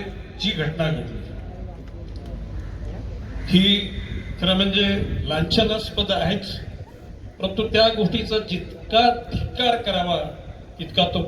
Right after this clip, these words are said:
कमी आहे. ज्या दिवशी घटना घडल्यानंतर नवी मुंबईचे पोलीस आयुक्त, ठाण्याचे पोलीस आयुक्त,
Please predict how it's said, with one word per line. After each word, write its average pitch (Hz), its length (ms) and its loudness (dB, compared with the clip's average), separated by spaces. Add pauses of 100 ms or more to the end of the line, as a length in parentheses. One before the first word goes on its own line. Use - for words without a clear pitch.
कमी 147 200 0
आहे. - 300 -10 (1120)
ज्या 165 160 8
दिवशी 202 320 2
घटना 170 320 0
घडल्यानंतर 175 960 2 (1080)
नवी 165 140 4
मुंबईचे 185 500 4 (420)
पोलीस 185 340 4
आयुक्त, 180 320 -2 (1300)
ठाण्याचे 180 440 4
पोलीस 185 440 2
आयुक्त, 175 280 -2